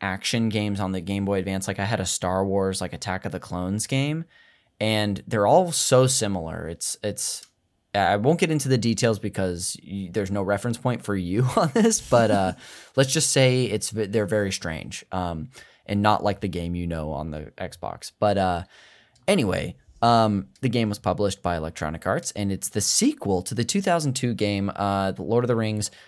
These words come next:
Speaker 1: The Two Towers. Uh, if, if you didn't, if you didn't know the series, you, you, or if you do know the series, that was probably pretty obvious. The game is an adaptation of Peter Jackson's two thousand two film, uh, The Lord of the Rings, The Two Towers, and his two thousand three film, Return of the King,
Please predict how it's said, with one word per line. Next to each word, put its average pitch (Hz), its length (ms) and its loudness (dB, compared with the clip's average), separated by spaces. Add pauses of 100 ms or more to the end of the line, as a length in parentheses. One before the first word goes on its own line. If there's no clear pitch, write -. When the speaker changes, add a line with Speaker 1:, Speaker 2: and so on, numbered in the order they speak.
(140)
Speaker 1:
The 85 80 -4
Two - 240 -2
Towers. 82 640 -4 (260)
Uh, 82 240 -4
if, - 240 -14
if - 140 -8
you 87 40 -6
didn't, 85 300 -6 (180)
if - 80 -14
you 82 60 -8
didn't 101 220 -2
know 104 120 0
the 98 120 -2
series, 104 440 0
you, - 160 -8 (140)
you, - 140 -10 (280)
or 101 60 -6
if - 140 -8
you 104 80 -2
do 156 120 6
know 165 120 6
the 131 80 6
series, 120 340 2
that 87 80 -4
was 87 120 -8
probably - 200 -4
pretty 87 220 -4
obvious. 131 420 2 (220)
The 117 100 0
game 110 460 2 (300)
is - 160 -6
an 87 100 -2
adaptation 98 600 0
of - 100 -10
Peter 113 220 -2
Jackson's 101 540 -2
two 160 160 0
thousand 123 560 0 (280)
two 127 260 4
film, 104 560 0
uh, 95 340 0
The 107 140 -4
Lord 101 180 0
of 98 40 -2
the 98 80 -2
Rings, 95 280 -4
The 104 60 -8
Two 95 160 -4
Towers, 95 520 0
and 156 260 0
his 131 120 -6
two - 140 -12
thousand 90 260 -4
three 90 180 -6
film, 117 440 -4
Return 120 400 -6
of 139 160 -8
the 156 60 -6
King, 202 420 -2